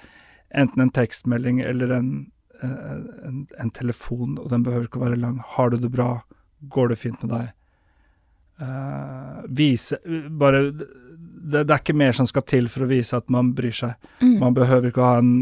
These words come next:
Speaker 1: ha en halvtimes eh, påtvunget samtale. Eh, det kan være bare, for min del så kunne det bare, bare vært en tekstmelding om,
Speaker 2: Mm.
Speaker 1: "Har du, har du det bra?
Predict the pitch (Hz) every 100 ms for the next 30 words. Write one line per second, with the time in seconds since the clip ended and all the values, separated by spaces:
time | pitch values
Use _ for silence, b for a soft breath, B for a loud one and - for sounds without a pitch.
0 | - - - 123 123 120 - - 127 110
1 | 127 120 117 - - - b b b b
2 | b b b - 139 135 139 131 139 127
3 | - - 120 110 - 117 113 - 123 110
4 | - 113 117 123 - 147 131 120 120 127
5 | 123 123 120 143 123 - 123 123 127 127
6 | 135 - 131 123 139 123 - 143 - 139
7 | 139 139 69 143 - - 143 - - -
8 | 143 135 135 196 147 143 143 147 151 139
9 | _ _ - 208 202 - 131 120 113 120
10 | 131 139 139 131 131